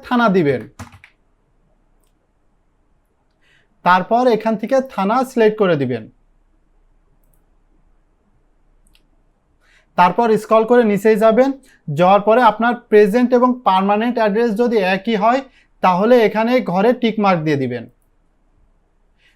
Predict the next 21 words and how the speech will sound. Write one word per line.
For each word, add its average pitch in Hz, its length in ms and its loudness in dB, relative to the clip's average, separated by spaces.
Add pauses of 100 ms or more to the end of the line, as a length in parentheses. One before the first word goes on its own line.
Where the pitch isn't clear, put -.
(100)
দেওয়ার 180 260 2
পর 233 280 0
স্ক্রল 214 300 0
করে 233 200 0
নিচে 208 320 0
যাবেন, 214 400 0 (1500)
যাওয়ার 180 280 2
পর 214 280 4 (440)
save 226 380 0
and 269 100 0 (120)
continue 233 380 2
এখানে 240 360 0
ক্লিক 208 280 -2
করবেন। 120 400 -4 (1400)
তারপর 202 380 0
আপনাদের 208 420 0
সামনে 240 320 -2
এমন 190 260 2
একটি 202 200 -4
ইন্টারফেস 202 540 -2
আসবে। 233 420 0